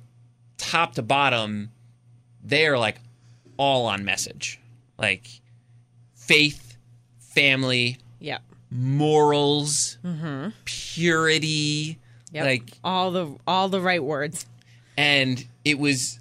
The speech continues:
Speaker 1: to hear m-, the mother and the father talk about, basically dance around the word sex without saying the word sex.
Speaker 2: At all. <laughs>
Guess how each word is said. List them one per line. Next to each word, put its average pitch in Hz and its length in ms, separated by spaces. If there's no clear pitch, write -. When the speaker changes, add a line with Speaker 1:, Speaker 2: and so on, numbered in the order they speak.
Speaker 1:
to 151 100
hear 190 520
m-, 123 280
the 131 120
mother 143 580
and 117 140
the 104 60
father 131 720
talk 139 340
about, 117 480
basically 139 380
dance 127 400
around 113 520
the 110 60
word 107 260
sex - 400
without 113 360
saying 117 500
the 107 80
word 104 240
sex. - 720
Speaker 2:
At 170 160
all. 127 320
<laughs> - 60